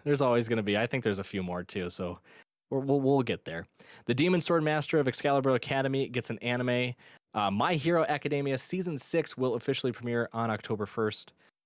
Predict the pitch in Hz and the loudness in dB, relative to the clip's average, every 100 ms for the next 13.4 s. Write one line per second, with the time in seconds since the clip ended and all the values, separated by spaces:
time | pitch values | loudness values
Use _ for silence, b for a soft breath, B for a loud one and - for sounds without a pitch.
0 | _ 131 143 - 147 143 135 135 135 135 | _ 0 0 0 0 2 2 2 2 2
1 | 123 107 104 113 113 151 165 160 160 - | 2 0 -2 -2 2 4 4 4 2 -4
2 | _ _ _ _ _ - 185 165 165 156 | _ _ _ _ _ -2 0 0 -2 0
3 | 160 160 160 - 123 117 - - 110 107 | 2 0 -2 -8 -2 -2 -2 -4 -2 -2
4 | 101 - 143 - - _ _ 113 117 107 | -2 0 -2 -2 -16 _ _ -2 0 -2
5 | 104 87 _ 120 - 147 - 127 139 131 | -4 -12 _ -4 -2 0 -2 -2 0 2
6 | 123 - - 117 131 - 127 120 - - | 0 -2 -4 0 0 0 0 0 0 -2
7 | 120 - 117 - 101 101 117 127 123 - | -2 -4 -8 -6 -4 0 0 2 0 -2
8 | - 98 90 - 180 123 107 95 90 95 | -6 -6 -4 0 2 2 0 -2 -2 -2
9 | 123 - 104 104 B B - _ 117 117 | -2 0 -2 -2 B B -20 _ -4 -2
10 | 113 131 - 120 - 123 117 110 107 117 | 0 0 -2 -4 -2 0 0 0 0 0
11 | 120 - - 113 113 107 B B - 101 | 0 0 0 0 -2 -6 B B -14 -6
12 | 110 - 110 107 98 - 98 95 90 87 | -4 -2 -2 -2 -4 -2 -4 -4 -6 -6
13 | 98 92 90 | -6 -6 -6